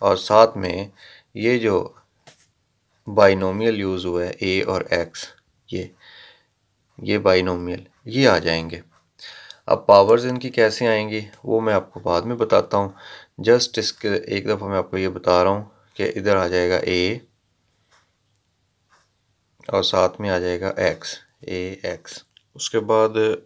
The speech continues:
मैं लिख रहा हूँ प्लस, again एन, पहले एन सी ज़ीरो था,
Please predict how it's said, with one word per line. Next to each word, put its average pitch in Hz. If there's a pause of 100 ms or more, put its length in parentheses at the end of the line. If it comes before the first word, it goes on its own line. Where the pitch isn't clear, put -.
(120)
मैं 107
लिख 95
रहा 107
हूँ 98 (720)
प्लस, 95 (1700)
again 101 (360)
एन, 113 (920)
पहले 120
एन 110
सी 113
ज़ीरो 101
था, 120